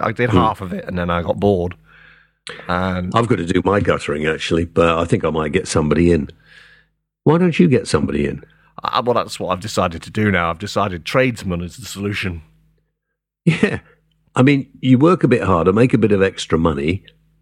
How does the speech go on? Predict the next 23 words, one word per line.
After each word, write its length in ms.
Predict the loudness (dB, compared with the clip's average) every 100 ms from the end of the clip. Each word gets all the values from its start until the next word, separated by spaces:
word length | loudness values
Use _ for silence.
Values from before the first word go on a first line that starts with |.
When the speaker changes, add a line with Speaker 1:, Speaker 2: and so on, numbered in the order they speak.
| _ _ 0
Speaker 2:
and 200 | 2 4
then 220 | 4 2
you 280 | 2 4 6
redistribute 960 | 6 4 4 2 0 -2 -2 4 4 4
the 100 | 0
money 240 | 2 4 2
by 240 | 2 0
paying 340 | 2 2 4 4
somebody 340 | 0 0 0
else 160 | 0 -2
to 80 | 0
do 140 | 2
one 140 | 4
of 80 | 2
the 80 | 2
jobs 300 | 2 2 0
that 120 | -6
you're 180 | -2 2
really 260 | 2 2 2
not 240 | 0 0
capable 500 | 0 0 0 -2 -2
of 80 | 0
doing. 360 | 0 0 -10